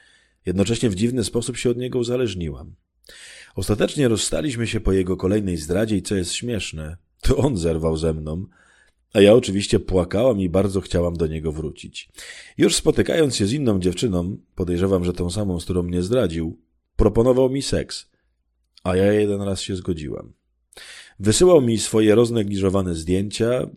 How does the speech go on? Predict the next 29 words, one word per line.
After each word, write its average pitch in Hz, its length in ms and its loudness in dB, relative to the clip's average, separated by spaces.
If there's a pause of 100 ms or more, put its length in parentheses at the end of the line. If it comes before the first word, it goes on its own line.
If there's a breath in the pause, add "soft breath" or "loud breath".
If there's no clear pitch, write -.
(140)
po 95 100 2
rozstaniu 92 560 -2
jeszcze 80 260 -8
przez 80 200 -10
kilka 101 260 -4
miesięcy 92 380 -4
do 90 120 -2
mnie 87 140 -4
wypisywał, 85 680 -6 (440 loud breath)
już 98 160 2
będąc 101 360 4
w 95 40 -6
innym 110 260 0
związku 113 440 -2
oczywiście. 76 600 -10 (300)
Próbował 98 360 2
mną 95 160 0
manipulować 90 800 0
i 95 60 -2
zwalić 92 420 -2
winę 107 240 -2
za 92 140 0
rozpad 95 340 -2
związku 98 460 -4
i 95 60 2
jego 90 200 -2
zdrady 90 380 -2
na 117 200 -2
mnie. 76 360 -8